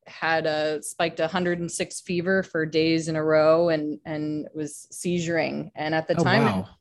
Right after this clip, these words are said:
Speaker 1: in, in New York City, you weren't able to, uh, you know, we were told it's too dangerous to go to the hospitals, and, and they were really only admitting, um, folks that couldn't breathe. It was just such a moment in time.
Speaker 2: Wow.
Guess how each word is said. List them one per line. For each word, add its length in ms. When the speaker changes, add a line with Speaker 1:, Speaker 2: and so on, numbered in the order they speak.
Speaker 1:
in, 100
in 60
New 80
York 240
City, 260
you 280
weren't 200
able 300
to, 400
uh, 80
you 140
know, 80
we 120
were 120
told 260
it's 180
too 140
dangerous 680
to 100
go 320
to 400
the 80
hospitals, 800
and, 320
and 160
they 80
were 140
really 240
only 260
admitting, 540
um, 240
folks 280
that 120
couldn't 300
breathe. 400
It 160
was 260
just 500
such 360
a 280
moment 540
in 240
time. 760
Speaker 2:
Wow. 140